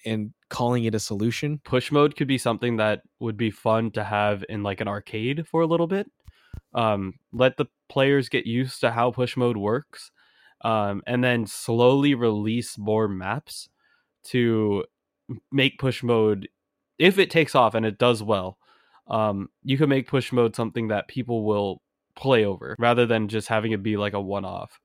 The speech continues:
Speaker 1: They didn't in-, they haven't incorporated capture the flag or Elim into competitive Overwatch League yet. So,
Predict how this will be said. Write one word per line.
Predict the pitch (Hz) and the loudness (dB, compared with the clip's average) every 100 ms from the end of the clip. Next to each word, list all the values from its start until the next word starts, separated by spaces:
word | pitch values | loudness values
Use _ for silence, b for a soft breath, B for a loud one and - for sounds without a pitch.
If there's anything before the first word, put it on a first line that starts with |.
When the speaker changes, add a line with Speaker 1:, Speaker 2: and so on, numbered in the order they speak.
| _ - | _ -12
Speaker 1:
They | 139 180 | -2 0
didn't | 240 233 - | 0 -2 -4
in-, | 170 170 170 | -2 -2 -2
they | 165 | -2
haven't | 202 185 | 0 0
incorporated | 160 151 160 151 151 139 131 131 127 113 - | -2 0 0 0 0 2 2 2 0 -4 -12
capture | - 120 - 120 | -4 -4 -2 -8
the | 113 | -8
flag | - 131 127 120 117 - b b b | -6 -2 0 0 -2 -8 b b b
or | 123 110 | -4 -2
Elim | 123 156 143 120 | 0 0 2 0
into | 110 117 - 117 113 110 107 - | -2 -4 -2 0 2 0 -2 -6
competitive | - 113 117 113 104 101 101 - - | -10 -6 -2 -2 -2 -2 -4 -10 -6
Overwatch | 110 107 107 98 - | -4 -2 -2 -2 -6
League | 98 90 110 | -8 -6 -2
yet. | 123 90 _ b b b b _ _ - | -2 -2 _ b b b b _ _ -12
So, | - - 113 113 107 110 | -6 -2 0 0 -2 -4